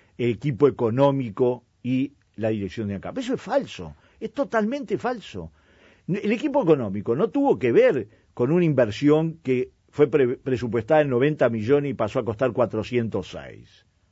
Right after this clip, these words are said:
millones. El equipo económico no tuvo que ver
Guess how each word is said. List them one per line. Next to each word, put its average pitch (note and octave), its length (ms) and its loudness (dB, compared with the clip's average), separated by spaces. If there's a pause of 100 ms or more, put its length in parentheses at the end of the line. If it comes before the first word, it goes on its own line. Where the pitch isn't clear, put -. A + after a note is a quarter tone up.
millones. E2+ 640 -10 (340)
El D3+ 120 -2
equipo A#3 300 0
económico F#2+ 640 -4
no D#3 220 -4
tuvo G#3+ 400 0
que G#2+ 160 -4
ver B2+ 300 2